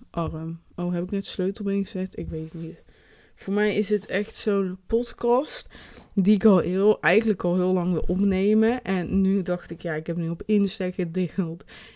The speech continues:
Ik wil heel graag, ehm, eh, wat dingen over delen, maar ik twijfelde ook heel erg, omdat ik er nog niet zo lang in aanraking ben gekomen.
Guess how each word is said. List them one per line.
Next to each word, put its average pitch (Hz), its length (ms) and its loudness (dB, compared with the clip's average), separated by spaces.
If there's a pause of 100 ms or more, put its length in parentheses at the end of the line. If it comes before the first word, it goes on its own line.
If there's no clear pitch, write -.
Ik 160 220 -4
wil 165 300 -2
heel 165 180 0
graag, 156 640 -6
ehm, 156 540 -6 (1900)
eh, 175 260 -2
wat 175 160 -2
dingen 185 220 4
over 185 160 -2
delen, 208 280 2
maar 226 100 2
ik 220 100 -4
twijfelde 196 640 0
ook 170 140 0
heel 165 260 0
erg, 170 260 -2
omdat 175 220 -2
ik 185 140 -8
er 180 240 -4 (360)
nog 175 220 -6
niet 196 200 2
zo 180 240 2
lang 185 260 0
in 180 140 -4
aanraking 190 600 -2
ben 175 200 -4
gekomen. 160 800 -6